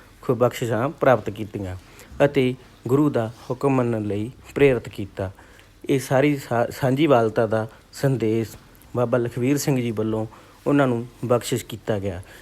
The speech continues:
ਸਾਰਿਆਂ ਨੂੰ ਮ-, ਬਖਸ਼ਿਸ਼ਾਂ ਦਿੱਤੀਆਂ ਗਈਆਂ, ਰਲ ਮਿਲ ਕੇ ਰਹਿਣ ਦਾ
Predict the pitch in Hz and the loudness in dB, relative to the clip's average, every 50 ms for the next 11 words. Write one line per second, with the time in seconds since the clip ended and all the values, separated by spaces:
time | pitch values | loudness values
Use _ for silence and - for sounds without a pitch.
0 | - - - - - 127 120 127 143 156 151 143 131 123 123 123 - - - - | -20 -18 -14 -6 -4 -2 0 4 4 4 6 4 4 0 -2 -6 -10 -18 -20 -20
1 | - - - 120 113 113 113 110 107 127 123 120 - - - 156 147 123 120 113 | -16 -10 -6 -6 -4 -6 -6 -2 0 0 0 0 -2 -4 -2 0 0 0 0 -2
2 | - 131 123 117 110 117 113 110 110 110 107 - - - - - - 127 131 131 | 0 0 0 0 0 -2 -2 -2 -2 -4 -4 -6 -10 -18 -12 -2 2 4 6 6
3 | 139 139 135 131 127 127 - 123 117 113 117 120 127 127 117 117 104 | 6 6 4 4 2 0 0 0 0 2 2 0 0 0 0 -2 -4